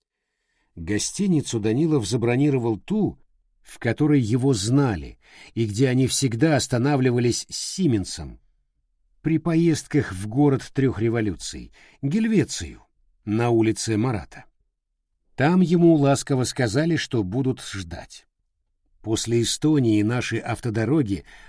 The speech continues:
производили впечатление, будто из широкого просторного дома попал в узкий, тёмный и тесный чулан. Машин было раз в пять больше, и неслись они чуть не в два раза быстрее,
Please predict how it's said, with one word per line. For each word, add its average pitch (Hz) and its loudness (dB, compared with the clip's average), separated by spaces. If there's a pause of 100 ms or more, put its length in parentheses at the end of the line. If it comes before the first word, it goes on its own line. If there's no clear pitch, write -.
(120)
производили 113 0
впечатление, 113 -2
будто 117 -4
из 113 -6
широкого 117 -2
просторного 117 -2
дома 139 0 (380)
попал 113 -2
в 107 -4
узкий, 117 -2
тёмный 135 2 (300)
и 104 -4
тесный 107 -4
чулан. 76 -10 (1120)
Машин 110 0
было 127 2
раз 123 -2
в - -14
пять 117 0
больше, 120 -2 (380)
и 107 0
неслись 117 -2
они 113 2
чуть - -4
не 123 2
в 101 -2
два 113 0
раза 120 0
быстрее, 123 -4